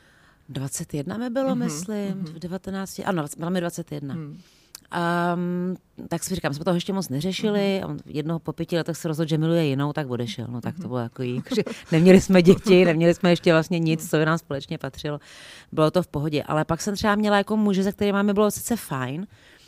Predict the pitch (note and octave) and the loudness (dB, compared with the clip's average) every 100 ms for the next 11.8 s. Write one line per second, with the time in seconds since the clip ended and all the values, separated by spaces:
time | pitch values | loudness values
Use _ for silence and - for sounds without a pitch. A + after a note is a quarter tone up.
0 | _ - - D#3+ D#3+ E3+ F3+ F#3 F#3 C#3+ | _ -16 -2 2 4 4 4 4 0 -6
1 | - G3 F3+ - F3+ D#3+ G3+ G#3 G#3 A#3 | -10 -8 -8 -8 -8 -2 0 0 0 -4
2 | A#3 G3+ F#3+ G3 F#3+ G3 E3+ F3+ - G3 | -2 -2 0 2 2 0 -2 -6 -6 -4
3 | F#3+ E3 D3+ C#3 G2+ - - E3+ F3+ A3 | -2 -2 -4 -6 -10 -12 -10 -8 -8 -10
4 | _ _ _ F3+ F3+ F#3+ F3 - C#3 G#2 | _ _ _ -8 -6 -8 -8 -6 -4 2
5 | G3 G#3+ A3 G#3+ G#3 G#3 G#3 - - _ | 2 2 0 0 -2 -4 -10 -20 -20 _
6 | - - D#3 E3+ D#3+ - - _ - A#2 | -14 -12 -8 -6 -8 -12 -20 _ -16 -12
7 | B2+ B2+ B2+ D#3+ F3+ G3+ F#3+ F3+ - D#3+ | -10 -8 -4 -2 -2 0 0 0 -4 -12
8 | - D3 C#3+ C3+ C3+ C#3+ C3 C3 B2+ - | -10 -10 -8 -8 -6 -6 -4 -4 -4 -4
9 | E3+ E3+ D#3 - D3+ - C#3+ - D#3 D#3 | -2 -2 -4 -6 -8 -8 -12 -6 -4 -4
10 | C3 C#3 - D#3 - D3+ D3+ - - G#3+ | -4 -4 -2 -2 -2 -4 -4 -6 -4 -2
11 | G#3+ G#3 G3 G3 E3 D3 D3 C3+ | 0 0 0 0 -2 -4 -10 -10